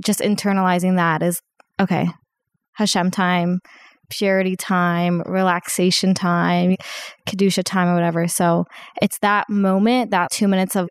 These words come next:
literally lighting and covering my eyes, and then into Shabbos, of course. And it's practical in a way because you're kind of forced to,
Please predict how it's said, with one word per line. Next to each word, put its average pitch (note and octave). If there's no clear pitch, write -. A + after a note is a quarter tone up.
literally G3
lighting F#3
and F3+
covering F#3+
my F#3
eyes, G#3
and F#3+
then F3+
into G3
Shabbos, E3+
of -
course. -
And A3+
it's G#3+
practical A#3
in F#3+
a F#3
way F3+
because F3+
you're G3+
kind A3
of F#3+
forced C4
to, F3